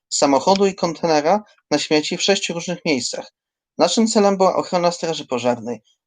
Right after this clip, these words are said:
oświadczył Mangus Norwis z lokalnej policji.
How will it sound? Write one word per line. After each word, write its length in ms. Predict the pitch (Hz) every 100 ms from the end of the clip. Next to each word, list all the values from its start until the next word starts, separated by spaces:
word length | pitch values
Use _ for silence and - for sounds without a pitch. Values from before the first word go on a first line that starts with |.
| -
oświadczył 460 | 127 - 147 147
Mangus 480 | 135 160 175 156 147
Norwis 360 | 151 170 170 156
z 60 |
lokalnej 420 | 147 147 156 151 147
policji. 520 | 156 143 - -